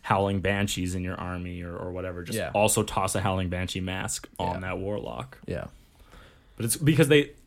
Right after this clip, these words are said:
Speaker 1: they, um, they also put them on at the same time.
Speaker 2: Yeah.
Speaker 1: So they will go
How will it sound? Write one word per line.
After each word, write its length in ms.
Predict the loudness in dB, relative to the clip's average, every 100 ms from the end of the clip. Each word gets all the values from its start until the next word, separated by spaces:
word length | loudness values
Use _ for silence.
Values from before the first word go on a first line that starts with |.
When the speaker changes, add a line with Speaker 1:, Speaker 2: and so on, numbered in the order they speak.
| -8
Speaker 1:
they, 300 | 0 2 4
um, 520 | 4 2 0 0 -2 -8 -20 -12
they 100 | -2
also 220 | 2 4 4
put 200 | 2 4
them 120 | 4
on 240 | 4 2
at 160 | 0 -2
the 60 | -4
same 280 | -4 -4
time. 440 | -4 -4 -6 -6 -14 -8
Speaker 2:
Yeah. 200 | -2 -2
Speaker 1:
So 120 | 0 2
they 160 | 6 8
will 120 | 8
go 340 | 8 8 6